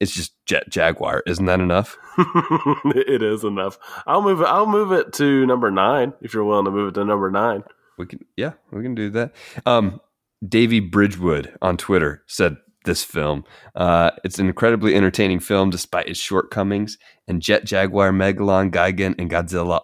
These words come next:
Speaker 1: all have so much personality. Also, gotta love the tail drop kick."
Speaker 2: Yeah,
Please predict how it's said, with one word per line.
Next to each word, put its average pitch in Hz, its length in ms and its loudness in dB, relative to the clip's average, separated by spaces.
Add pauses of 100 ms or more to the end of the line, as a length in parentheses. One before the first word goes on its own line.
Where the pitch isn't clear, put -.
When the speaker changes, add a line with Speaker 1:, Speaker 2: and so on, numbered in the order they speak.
Speaker 1:
all 90 200 2
have 90 240 -2
so 85 180 -2
much 78 240 -4
personality. 78 760 -2 (240)
Also, 95 440 0 (320)
gotta 90 240 4
love 90 260 2
the 85 80 -4
tail 80 280 2
drop - 320 -6
kick." - 380 -10
Speaker 2:
Yeah, 95 240 -4